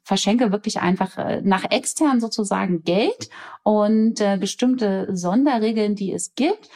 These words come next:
Wenn ich zum Beispiel, äh, dieses Geld an meine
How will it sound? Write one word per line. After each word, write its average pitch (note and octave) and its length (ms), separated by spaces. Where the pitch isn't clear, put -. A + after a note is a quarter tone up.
Wenn G3+ 540
ich - 260
zum G3+ 180
Beispiel, F#3 640
äh, F3 280
dieses F#3 320
Geld E3+ 240
an E3+ 100
meine D#3+ 300